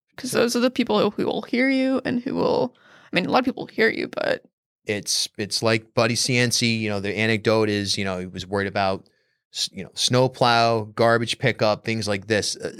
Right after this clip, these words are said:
Speaker 2: that's how he was able to, in, in a lot of ways, maintain success. And it's tempting to talk about ma-, big picture issues. And I think Providence should be incredibly excited about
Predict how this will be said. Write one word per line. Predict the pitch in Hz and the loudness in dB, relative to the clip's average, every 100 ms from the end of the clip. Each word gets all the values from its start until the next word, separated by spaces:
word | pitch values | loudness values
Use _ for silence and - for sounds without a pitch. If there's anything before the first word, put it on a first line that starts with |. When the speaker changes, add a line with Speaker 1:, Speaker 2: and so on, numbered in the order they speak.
| - | -2
Speaker 2:
that's | 110 117 113 | 0 0 -2
how | 117 107 | 0 0
he | 98 - 104 | -2 -4 -6
was | 98 - | -6 -6
able | 98 95 92 | -6 -6 -8
to, | - 101 90 85 87 - _ _ _ - | -6 -4 -4 -6 -14 -18 _ _ _ -12
in, | 104 - | -10 -8
in | 98 | -8
a | 92 | -2
lot | 104 113 | 0 2
of | 101 | 0
ways, | 98 95 107 | -2 -4 -4
maintain | 98 95 110 98 | -4 -6 -6 -6
success. | 87 - 113 110 - - - _ _ - | -6 -2 0 0 -2 -12 -20 _ _ -4
And | 123 | -2
it's | 120 - | 0 -2
tempting | - 180 214 113 98 113 123 _ - | -2 -2 0 -2 -2 -6 -12 _ -6
to | - 117 110 104 - | -2 0 -2 -6 -8
talk | - 123 120 | 0 0 0
about | 104 104 104 - | 2 2 2 -4
ma-, | 107 107 113 - | -8 0 0 2
big | 113 110 | 0 0
picture | - 110 - | 0 0 0
issues. | - 151 - 101 - | 0 0 0 -2 -2
And | |
I | 117 | -2
think | 135 131 | 0 -2
Providence | - 110 127 123 110 - _ - | -2 0 0 0 -2 -6 _ -8
should | - 139 117 | -2 0 -2
be | 110 113 - _ _ - | -4 -8 -12 _ _ -4
incredibly | 151 - - 175 147 113 98 90 - - | -4 -4 0 2 2 0 -4 -4 -12 -12
excited | - - 110 104 | -4 2 2 2
about | 98 95 90 92 | 2 2 2 0